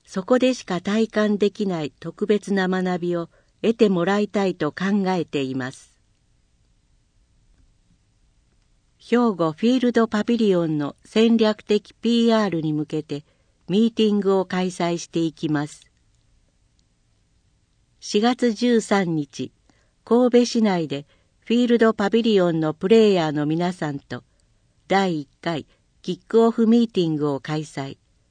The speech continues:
兵庫の宝探しプロジェクトに取り組む中学生による発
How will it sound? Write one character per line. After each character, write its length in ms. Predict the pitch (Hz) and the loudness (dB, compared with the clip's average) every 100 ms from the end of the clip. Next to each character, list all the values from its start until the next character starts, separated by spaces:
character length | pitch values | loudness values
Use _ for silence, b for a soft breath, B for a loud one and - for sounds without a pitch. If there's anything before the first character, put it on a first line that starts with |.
| _ _ _ _ _ _ _ _ _ _ _ | _ _ _ _ _ _ _ _ _ _ _
兵 340 | - 233 220 | 4 6 6
庫 120 | 185 | 4
の 140 | 170 170 | 0 -2
宝 420 | 170 226 220 220 | -4 0 2 2
探 260 | 214 208 | 0 0
し 140 | 214 - | -2 -2
プ 120 | - | 0
ロ 140 | 214 | 2
ジ 120 | 220 196 | 4 2
ェ 60 | |
ク 80 | 185 | -2
ト 140 | - | -2
に 140 | 160 156 | -2 0
取 220 | 175 185 | -2 -4
り 40 | |
組 160 | 180 196 | -2 -2
む 80 | 170 | -2
中 260 | - 190 202 | 0 0 2
学 220 | 196 196 | 0 -4
生 280 | - 175 151 | -6 -2 -2
に 100 | 143 | -2
よ 120 | 143 | -2
る 100 | 143 | -4
発 200 | 135 147 | -6 -8